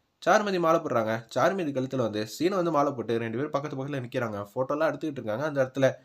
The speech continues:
ரொம்ப சந்தோஷமா வந்து பத்மா, அவங்க அப்பா, வீட்டுல இருக்கிற எல்லாரும் வந்து ரொம்ப ஹாப்பியா இருக்காங்க அந்த இடத்துல. இதான் நடந்துச்சு. இந்த விஷயத்துல நான் என்னன்னு சொல்லி என்ன மாத்த முடியும்? அது மட்டும் இல்லாம அவர் என்ன தெரியுமா சொன்னாரு? "இந்த கல்யாணம் வந்து எல்லாரோட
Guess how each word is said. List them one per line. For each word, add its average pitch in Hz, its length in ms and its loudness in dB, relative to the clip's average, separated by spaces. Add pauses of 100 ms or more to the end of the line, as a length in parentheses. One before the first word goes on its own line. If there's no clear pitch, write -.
(200)
ரொம்ப 123 200 -4
சந்தோஷமா 165 520 0
வந்து 127 200 0
பத்மா, 123 440 0
அவங்க 107 200 -2
அப்பா, 101 260 0 (100)
வீட்டுல 147 320 -4
இருக்கிற 120 220 -4
எல்லாரும் 110 360 0
வந்து 120 180 -4
ரொம்ப 110 200 -2
ஹாப்பியா 123 440 -2
இருக்காங்க 104 300 -4
அந்த 135 180 0
இடத்துல. 127 220 -2 (480)
இதான் 139 320 2
நடந்துச்சு. 135 480 -2
இந்த 151 240 -2
விஷயத்துல 113 640 0
நான் 101 220 -2
என்னன்னு 175 340 0
சொல்லி 113 640 -6
என்ன 208 280 0
மாத்த 180 280 2
முடியும்? 135 460 2 (500)
அது 180 200 2
மட்டும் 196 220 0
இல்லாம 127 320 2 (140)
அவர் 113 200 0
என்ன 147 180 2
தெரியுமா 185 320 -2
சொன்னாரு? 135 420 0
"இந்த 101 260 -8
கல்யாணம் 147 500 2
வந்து 131 160 -2
எல்லாரோட 127 440 2